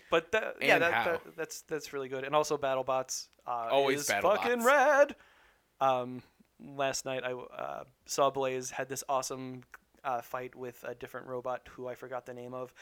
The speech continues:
Speaker 1: 'cause fuck that guy, 'cause he went up against Sawblaze. But, uh, they f-, <laughs> they were able to flip him over on his side,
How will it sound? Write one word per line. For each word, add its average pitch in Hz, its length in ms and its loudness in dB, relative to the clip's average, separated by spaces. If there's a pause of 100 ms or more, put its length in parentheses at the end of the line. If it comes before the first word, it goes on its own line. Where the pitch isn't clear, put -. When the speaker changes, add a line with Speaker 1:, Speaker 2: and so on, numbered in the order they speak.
(180)
Speaker 1:
'cause - 180 -14
fuck 151 280 2
that 151 180 2
guy, 156 160 2
'cause - 120 -6
he 196 60 -8
went 196 160 -2
up 214 100 0
against 220 300 -4
Sawblaze. 220 760 -4 (600)
But, 127 220 -6
uh, 120 200 -6
they 139 120 -6
f-, - 520 -14 (220)
<laughs> - 180 -20
they 156 100 4
were 165 100 8
able 160 100 2
to 156 100 0
flip 165 240 -2
him 160 80 -4
over 156 220 6
on 147 140 6
his 139 100 -4
side, 139 320 0